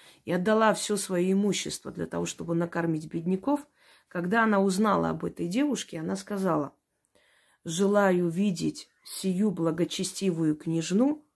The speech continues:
в супруг-, э, супружестве сыну моему Михаилу".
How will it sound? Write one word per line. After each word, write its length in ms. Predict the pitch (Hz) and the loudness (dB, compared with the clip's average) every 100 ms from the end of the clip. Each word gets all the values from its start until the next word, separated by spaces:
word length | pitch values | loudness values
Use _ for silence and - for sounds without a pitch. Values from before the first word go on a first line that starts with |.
| _ | _
в 80 | - | -6
супруг-, 480 | 170 151 220 254 - | -6 -4 -4 -4 -4
э, 220 | 151 156 | -2 -2
супружестве 760 | 156 180 190 247 240 196 - 175 | -4 -8 -2 -2 0 -2 -4 -4
сыну 440 | - 220 202 170 | -2 0 2 2
моему 440 | 151 147 147 147 156 | 2 0 -2 -4 -4
Михаилу". 720 | 156 160 165 170 - 127 | -6 -6 -4 -2 -2 -6